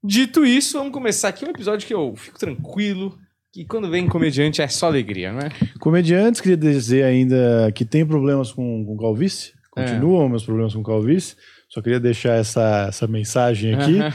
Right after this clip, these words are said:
Speaker 2: porque faz parte da nossa dinâmica, não é,
Speaker 1: <laughs> Sim,
Speaker 2: Daniel?
Speaker 1: sim.
Speaker 2: E hoje o Jericó tá aqui, o Jericó é um cara que eu conheço desde os meus primórdios, porque quando eu comecei, o pessoal fala, "Ah, Humberto, você é um dos veteranos."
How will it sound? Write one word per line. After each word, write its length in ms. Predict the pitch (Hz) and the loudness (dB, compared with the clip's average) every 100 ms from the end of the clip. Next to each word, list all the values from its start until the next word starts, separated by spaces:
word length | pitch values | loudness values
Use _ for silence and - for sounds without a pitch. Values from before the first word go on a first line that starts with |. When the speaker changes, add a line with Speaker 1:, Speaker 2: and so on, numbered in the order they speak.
| - | -8
Speaker 2:
porque 360 | - 285 156 151 | -12 0 2 2
faz 200 | - 160 | 2 -2
parte 280 | 151 151 143 | 0 0 2
da 80 | 139 | 0
nossa 260 | 135 127 127 | 0 0 -2
dinâmica, 640 | 127 123 110 110 123 107 | 0 0 0 0 -2 -2
não 100 | 117 | -2
é, 140 | 135 | -2
Speaker 1:
<laughs> 0 | |
Sim, 140 | 135 123 | 0 0
Speaker 2:
Daniel? 260 | 127 107 101 - - | 0 0 -4 -12 -14
Speaker 1:
sim. 160 | 131 | -4
Speaker 2:
E 40 | 131 | 0
hoje 120 | 151 | 2
o 20 | |
Jericó 360 | 147 147 131 127 | 2 0 2 0
tá 120 | 117 | 0
aqui, 300 | 110 - 147 | -2 2 4
o 60 | 160 | 4
Jericó 300 | 123 110 131 | 2 2 2
é 40 | 123 | 0
um 80 | |
cara 200 | 110 127 113 | 2 0 0
que 60 | |
eu 40 | 110 | -2
conheço 320 | 120 123 110 | -2 -2 0
desde 240 | 139 196 | 2 2
os 60 | 165 | 2
meus 140 | 143 | 0
primórdios, 340 | 117 117 127 180 | 0 0 0 0
porque 120 | 160 | -2
quando 140 | 175 214 | 0 0
eu 80 | |
comecei, 520 | 202 147 123 107 - 165 | 2 0 0 0 0 0
o 40 | |
pessoal 180 | - 131 | 0 -4
fala, 160 | 165 | -2
"Ah, 20 | 202 | -2
Humberto, 220 | 160 127 | 0 -2
você 160 | 127 147 | -2 -2
é 20 | |
um 60 | |
dos 80 | 143 | -2
veteranos." 540 | 127 127 127 113 104 | -2 -2 0 0 -2